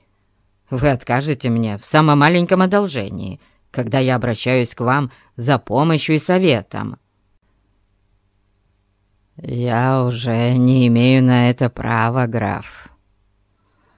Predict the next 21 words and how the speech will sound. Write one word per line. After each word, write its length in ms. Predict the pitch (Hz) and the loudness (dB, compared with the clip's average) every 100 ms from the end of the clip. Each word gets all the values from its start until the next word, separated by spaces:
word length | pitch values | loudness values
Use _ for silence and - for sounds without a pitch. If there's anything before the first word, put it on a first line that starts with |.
| _ _ _ - | _ _ _ -20
Но 280 | - - - | -12 -8 -8
то, 260 | 247 233 220 | -6 -4 -4
что 200 | - 185 | -2 2
я 260 | 165 156 | 4 4
вам 200 | 139 127 | 4 2
сказал, 840 | 120 - 127 117 151 156 113 - - _ _ _ | 2 -2 -2 0 0 0 0 -4 -14 _ _ _
истинная 800 | - 117 - 233 - 170 143 127 | -12 -10 -10 -10 -4 0 2 2
правда. 720 | 123 131 110 104 - - 127 - _ _ _ _ _ _ _ _ - | 0 0 -2 -4 -12 -14 -14 -20 _ _ _ _ _ _ _ _ -8
Поверьте 880 | 127 107 104 95 135 170 - 127 110 | -4 -2 -2 -2 -2 -2 -4 -4 -4
человеку, 800 | - 120 113 107 113 123 139 117 | -8 -6 -4 -4 -4 -4 -4 -4
который 400 | 120 131 131 131 | -2 0 0 0
искренне 920 | - 120 139 180 - 175 160 139 113 | -2 -2 -2 -4 -6 -2 0 2 0
к 80 | - | 0
вам 200 | 117 117 | 0 2
расположен 880 | 113 - 107 104 117 135 117 139 - _ - | -2 -4 -4 -2 -2 -4 -8 -12 -16 _ -4
и 120 | 127 | -2
желал 480 | 123 123 104 107 135 | 0 0 0 0 0
бы 200 | 180 175 | 2 2
оказать 420 | 151 131 107 98 | 2 -2 -2 -4
вам 200 | 107 110 | -2 -2
услугу. 640 | 113 - 101 123 - - | -4 -6 -10 -10 -12 -16